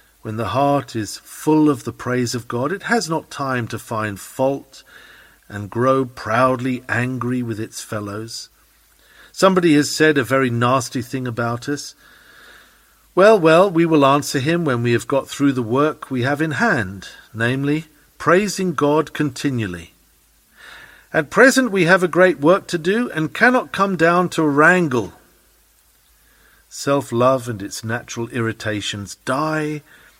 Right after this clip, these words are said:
in the blaze of praise. If you praise God continually, the vexations and troubles of life will be cheerfully borne.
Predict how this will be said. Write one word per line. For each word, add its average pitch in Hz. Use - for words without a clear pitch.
in 120
the 117
blaze 117
of 107
praise. 82
If 139
you 247
praise 214
God 160
continually, 185
the 120
vexations 156
and 120
troubles 170
of 127
life 139
will 151
be 147
cheerfully 233
borne. 160